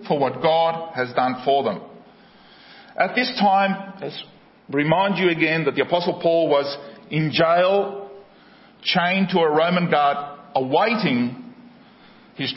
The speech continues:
trial before the Roman emperor. Was it just? No,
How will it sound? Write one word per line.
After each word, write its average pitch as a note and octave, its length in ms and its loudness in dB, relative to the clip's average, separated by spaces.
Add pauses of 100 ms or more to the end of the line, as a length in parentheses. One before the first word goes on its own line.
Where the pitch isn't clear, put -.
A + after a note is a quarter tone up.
trial B2 760 0
before A#2+ 600 -2 (520)
the B2 100 0
Roman B2+ 320 2
emperor. B2 460 -2 (1600)
Was D3 160 2
it D3 140 -2
just? G#3+ 380 2
No, B3+ 420 2